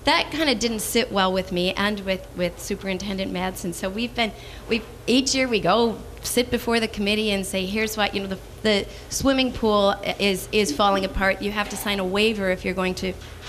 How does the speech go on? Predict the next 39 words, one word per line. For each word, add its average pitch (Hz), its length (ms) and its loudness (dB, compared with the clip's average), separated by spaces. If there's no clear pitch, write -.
uh, 202 100 0
be 202 160 2
a 196 60 4
member 190 280 2
of 180 140 2
the 175 80 -6
swim 185 320 -4
team. 180 240 -4
Can't 208 220 0
have 208 220 0
any, 190 400 0
uh, 170 240 -4
swim 233 440 0
tournaments 180 600 2
here 180 220 4
in 175 100 4
Forest 175 480 0
Lake. 175 220 0
So 254 200 4
that's 277 420 2
one 269 240 4
of 269 160 2
the, 214 280 2
and 220 140 4
I, 226 300 4
I'm, 214 340 2
we've 262 320 4
tried 240 380 2
so 233 240 0
hard 214 300 0
with, 196 200 0
uh, 180 420 0
the 208 80 -4
chair 196 380 4
of 190 140 2
the 190 160 2
Education 185 500 -2
Finance 185 400 -2
Committee, 185 420 -2